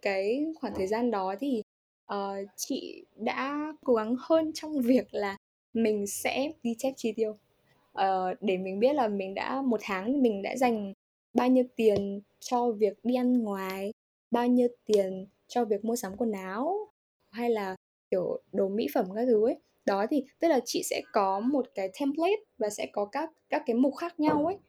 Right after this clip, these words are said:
Và sau đó thì chị, ờ, chị project từ, chị, kiểu, dự đoán là chị sẽ cho phép mình được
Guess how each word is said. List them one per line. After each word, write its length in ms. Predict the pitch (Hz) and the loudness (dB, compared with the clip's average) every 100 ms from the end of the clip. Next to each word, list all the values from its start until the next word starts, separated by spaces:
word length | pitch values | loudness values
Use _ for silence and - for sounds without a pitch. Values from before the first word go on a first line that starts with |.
| _ | _
Và 100 | 226 | -2
sau 180 | 220 277 | 0 0
đó 220 | 247 202 214 | 0 0 0
thì 160 | 285 220 | -4 -6
chị, 280 | - - - | -6 -6 -4
ờ, 300 | 202 202 196 202 _ _ | -4 -6 -10 -16 _ _
chị 160 | - - - | -6 -6 2
project 280 | 269 302 - | 2 2 2
từ, 80 | 262 254 - | 0 0 -6
chị, 220 | - - - | -10 -8 0
kiểu, 180 | 143 - | 0 2
dự 220 | 214 247 | 2 2
đoán 260 | 226 202 196 | 2 0 0
là 320 | 269 277 202 185 | 0 0 -2 -6
chị 120 | - | -8
sẽ 280 | - 277 294 | -4 -2 -2
cho 200 | 294 285 285 | -2 -4 -2
phép 120 | 370 | 0
mình 280 | 285 214 202 | 2 2 2
được 120 | 196 | -4